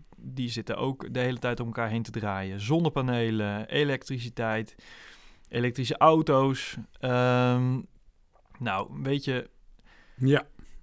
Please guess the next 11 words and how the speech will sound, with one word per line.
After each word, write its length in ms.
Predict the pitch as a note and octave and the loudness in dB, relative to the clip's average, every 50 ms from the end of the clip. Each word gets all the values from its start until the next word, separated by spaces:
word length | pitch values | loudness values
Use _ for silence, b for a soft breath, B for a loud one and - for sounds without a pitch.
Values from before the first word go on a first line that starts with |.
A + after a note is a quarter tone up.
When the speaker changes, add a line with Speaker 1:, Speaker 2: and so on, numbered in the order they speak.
| - - | -20 -20
Speaker 2:
voeg 260 | - - - D#3+ D3 - | -2 2 4 4 4 4
daarbij, 400 | - B2 A2 A#2 A#2 G#2+ G#2 G2+ | 2 2 2 0 -2 -2 -4 -4
zeg 240 | F#2+ B2 A#2 - | -4 -4 -4 -4
maar, 300 | - A#2 G2+ G2+ G#2+ A#2 | -4 -6 -6 -6 -6 -6
de 60 | G#2+ A2 | -4 0
moeilijke 400 | A2+ A#2 C#3+ D#3 C3+ - - - | 2 4 6 6 4 4 2 0
positie 400 | - A#2+ G#2+ A2+ G#2+ - - G2 | 0 0 0 0 -2 -2 -2 -4
die 100 | G2 F#2 | -2 -2
de 80 | G#2+ | -2
Grutto 460 | - - D3 F3+ F#3 F#3 F#3+ E3+ D#3 | 2 6 8 8 8 8 6 4 6
heeft. 400 | C3+ C3+ C#3 C#3+ C#3 - - - | 4 4 4 2 0 -2 -6 -16